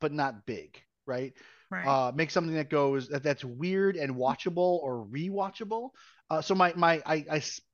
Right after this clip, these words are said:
Speaker 1: stripped out all of the ideas of, like, is it gonna be fantastic? Are we gonna have giant effects everywhere? Is it gonna be this huge movie-going experience? Remember, I'm a kid of the eighties, so all my favorite movies are, you know, RoboCop and all these giant movies that are, like,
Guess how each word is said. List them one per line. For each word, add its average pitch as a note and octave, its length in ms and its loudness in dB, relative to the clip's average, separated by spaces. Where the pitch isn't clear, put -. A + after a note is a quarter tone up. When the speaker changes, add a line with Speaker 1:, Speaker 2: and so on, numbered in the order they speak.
Speaker 1:
stripped - 440 -4
out G3 160 8
all G3+ 220 8
of F#3 60 2
the F#3+ 120 4
ideas D#3+ 540 4
of, C3 120 -4
like, C3+ 320 0
is F#3+ 140 2
it E3 80 0
gonna F#3+ 120 2
be F3+ 120 0
fantastic? E3 800 -2
Are D#3+ 120 2
we E3+ 80 -2
gonna F3 140 0
have D#3+ 340 2
giant G3 480 6
effects - 560 0
everywhere? D#3 560 2
Is D#3+ 140 2
it F3+ 40 -6
gonna F#3+ 160 2
be F#3+ 80 2
this D#3 220 4
huge F#3+ 580 -2
movie-going F#3+ 520 0
experience? F#3 500 -4
Remember, A#3+ 280 2
I'm E3+ 80 2
a F3+ 40 0
kid A#3 200 -4
of G3 60 -4
the F3+ 120 -6
eighties, F#3 340 -2
so F#3 100 -2
all G#3 100 0
my F#3+ 240 -2
favorite G3 240 0
movies G3 340 0
are, C3+ 300 -4
you F#3 140 -10
know, C3 160 -14
RoboCop G3+ 600 2
and G3 220 -4
all C#4 100 -2
these A#3+ 160 0
giant A#3+ 380 -2
movies A#3 320 -2
that D#3+ 100 -2
are, F3 60 0
like, F3+ 180 0